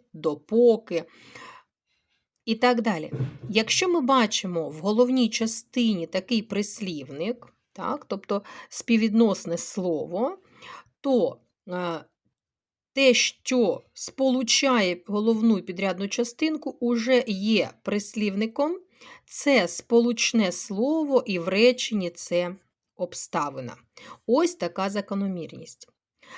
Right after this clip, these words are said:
Сполучники можуть бути різні. Це від, е, найменшого як, далі коли, відколи, поки. Бачимо, що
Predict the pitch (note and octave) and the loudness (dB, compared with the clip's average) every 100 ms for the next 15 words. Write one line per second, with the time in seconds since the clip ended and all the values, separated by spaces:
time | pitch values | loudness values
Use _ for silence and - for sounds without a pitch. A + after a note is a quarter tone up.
0 | - - - - E4 E4+ A#3 - F#3+ G3 | -18 -14 -10 0 4 4 2 -2 -4 -4
1 | F#3+ F3+ F3 F#3+ G3 C4 D#4+ E4+ D4+ C4 | -4 -6 -8 -10 -6 0 2 2 2 2
2 | B3 A#3 A3 A3 _ _ - F3 E3 D#3+ | 4 4 0 -6 _ _ -4 -2 0 -4
3 | D#3+ C3 A#2+ E2 E3+ E3+ E3 D#3+ - E3+ | -6 -6 -6 -6 -6 -4 -4 -6 -8 -6
4 | E3+ G#3+ C4 C4+ B3+ F3+ D#3+ D3+ - F3 | -4 0 2 0 -2 -8 -8 -8 -4 0
5 | F3 A#3+ C#4 A#3 E3+ - - A#3 C4+ A3 | 2 2 0 -2 -4 -8 -2 4 6 4
6 | F3 - F#3+ G#3+ B3+ C4 A#3+ F#3+ F#3 F3+ | 2 -6 2 8 8 6 -2 -2 0 -2
7 | F3+ F3 E3+ E3+ - F3 E3 | -4 -6 -6 -8 -4 -2 -2